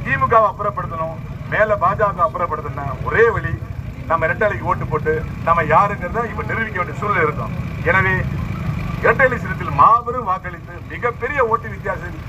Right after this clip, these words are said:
அண்ணன் சிங்கி ராமச்சந்திரன் அவர்களை வெற்றி பெற செய்யணும் உங்களை வேண்டி விரும்பி கேட்டுக்கிறேன். நன்றி, வணக்கம். இந்த மீட்டிங் ஏற்பாடு செய்த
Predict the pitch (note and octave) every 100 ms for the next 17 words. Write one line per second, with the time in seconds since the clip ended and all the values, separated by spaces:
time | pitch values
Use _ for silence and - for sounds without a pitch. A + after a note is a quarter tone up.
0 | - - E3 F#3+ - G#3 C4 B3 G#3+ -
1 | F3+ E3+ E3 D#3+ D#3+ - - - - F3+
2 | B3 A3 G3 F3 F3 E3+ D#3+ D3+ F#3+ G3+
3 | G3+ F#3+ E3+ - - D#3 D#3 E3 - -
4 | - D#3+ F3+ G3+ - E3 E3 - - -
5 | - F3+ E3 A#3 B3 A3+ G#3 G#3 G#3 E3+
6 | F3 F#3